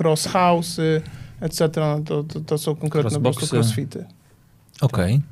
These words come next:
Speaker 1: Czyli o, po prostu jest opłata licencyjna coroczna za wykorzystywanie marki CrossFit.
Speaker 3: No dobra, wasz najlepszy rezultat światowy.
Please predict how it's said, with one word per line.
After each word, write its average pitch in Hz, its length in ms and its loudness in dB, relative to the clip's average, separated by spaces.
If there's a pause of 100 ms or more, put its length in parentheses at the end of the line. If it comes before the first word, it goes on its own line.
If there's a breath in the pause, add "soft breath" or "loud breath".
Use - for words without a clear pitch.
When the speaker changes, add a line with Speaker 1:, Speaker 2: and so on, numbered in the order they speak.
(420)
Speaker 1:
Czyli 202 240 -2
o, 208 180 -2
po 202 200 -4
prostu 196 260 -2
jest 180 120 -2
opłata 156 420 2
licencyjna 135 580 -2
coroczna - 460 -8 (380)
za 143 300 2
wykorzystywanie 143 640 -6
marki 120 280 -6
CrossFit. - 440 -14
Speaker 3:
No 127 140 8
dobra, 92 260 2
wasz 131 220 8
najlepszy 151 440 8
rezultat 120 440 4
światowy. 80 440 -2